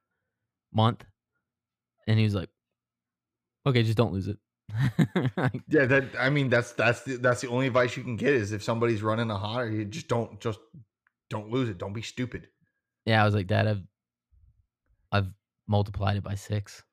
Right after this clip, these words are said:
Speaker 1: And he was like, "Okay." <laughs>
Speaker 2: Yeah.
Speaker 1: I was like, "I'm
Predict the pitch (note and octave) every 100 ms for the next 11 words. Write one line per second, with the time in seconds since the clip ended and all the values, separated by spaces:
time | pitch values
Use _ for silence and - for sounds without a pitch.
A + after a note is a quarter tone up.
0 | - - A2+ G2 D#2+ - _ _ _ _
1 | _ _ - B2+ A2+ - _ _ _ -
2 | - F3 D#3 D3 G#2 B2 B3 - - _
3 | _ _ - B2 A#2+ A2 A2+